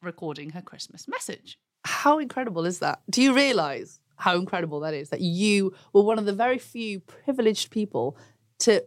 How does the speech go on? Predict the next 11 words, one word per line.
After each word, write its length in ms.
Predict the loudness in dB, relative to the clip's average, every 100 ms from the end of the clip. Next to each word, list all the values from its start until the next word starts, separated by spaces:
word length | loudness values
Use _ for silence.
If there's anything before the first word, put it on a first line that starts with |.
| -4
witness 640 | 4 4 4 -8 -10 -14 _
the 100 | -6
Queen 460 | -4 0 0 0 -4
recording 720 | -8 -2 0 0 -2 -4 -8 _ _ _ -8
her 60 | -4
Christmas 420 | -2 -4 -4 -2
messages 520 | -2 -2 -6 -8 -4
for 80 | 0
nearly 240 | 0 0
ten 320 | -4 -6 -6
years. 420 | -6 -10 -14 -20